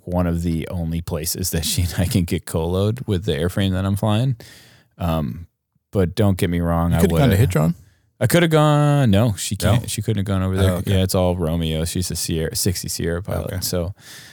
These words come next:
Speaker 1: but yeah, like, don't get me wrong. I woulda loved to go, go to Hitron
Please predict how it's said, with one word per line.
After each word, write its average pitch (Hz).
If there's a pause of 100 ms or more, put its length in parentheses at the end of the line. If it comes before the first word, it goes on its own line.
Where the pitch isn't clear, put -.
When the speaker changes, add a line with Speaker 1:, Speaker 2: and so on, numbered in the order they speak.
(240)
Speaker 1:
but 127
yeah, 113
like, 95 (920)
don't 135
get 113
me 107
wrong. 98
I 101
woulda 101
loved 82
to 87
go, 80 (160)
go 87
to 76 (140)
Hitron 85